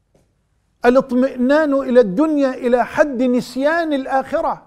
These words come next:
اعمل للدنيا، اعمل للدنيا. الفهم الرائق الصحيح: الدنيا دار صدق لمن صدقها،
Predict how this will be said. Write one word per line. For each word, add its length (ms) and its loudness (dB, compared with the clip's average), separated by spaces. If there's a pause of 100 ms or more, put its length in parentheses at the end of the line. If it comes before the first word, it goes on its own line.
اعمل 380 2
للدنيا، 640 0 (1040)
اعمل 300 2
للدنيا. 720 -2 (680)
الفهم 540 0
الرائق 800 2 (1000)
الصحيح: 840 -2 (1120)
الدنيا 460 0
دار 300 -2
صدق 360 -10
لمن 340 -4
صدقها، 640 -12